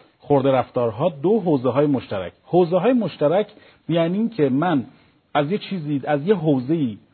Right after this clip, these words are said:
خوشم میاد، شما هم از یه حوزه‌ای. من همیشه می‌خوام وقتی کیورد بدم اینجوری می‌کنم. می‌گم که اگر ده تا مورد ما داشته باشیم از اوقات فراغتمون، حداقل باید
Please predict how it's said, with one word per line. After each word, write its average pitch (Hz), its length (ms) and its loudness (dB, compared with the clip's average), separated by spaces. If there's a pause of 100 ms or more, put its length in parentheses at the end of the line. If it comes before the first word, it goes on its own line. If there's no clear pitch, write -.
خوشم 165 320 -2
میاد، 143 220 0
شما 160 220 -4
هم 165 160 -4
از 120 160 -2
یه 127 60 -4
حوزه‌ای. 98 300 -8
من 190 120 0
همیشه 180 280 -4
می‌خوام 165 220 -6
وقتی 160 200 -4
کیورد 131 360 -4
بدم 127 200 -2
اینجوری 127 260 -4
می‌کنم. 95 300 -12
می‌گم 143 260 -4
که 180 260 -4 (320)
اگر 190 240 2
ده 180 380 -2
تا 196 120 -6
مورد 147 380 2
ما 143 80 2
داشته 123 320 -4
باشیم 123 440 -6
از 123 180 -4
اوقات 143 360 -4
فراغتمون، 107 720 -2 (1500)
حداقل 190 540 2
باید 214 240 2